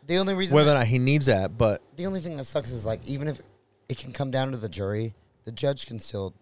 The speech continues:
Speaker 1: do whatever the judge wants to do.
Speaker 2: Yeah,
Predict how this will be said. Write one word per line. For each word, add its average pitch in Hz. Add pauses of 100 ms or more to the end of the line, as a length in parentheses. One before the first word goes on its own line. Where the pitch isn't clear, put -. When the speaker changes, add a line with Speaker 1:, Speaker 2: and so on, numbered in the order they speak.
(100)
Speaker 1:
do 76 (100)
whatever 101
the 98
judge 87
wants -
to -
do. - (200)
Speaker 2:
Yeah, 131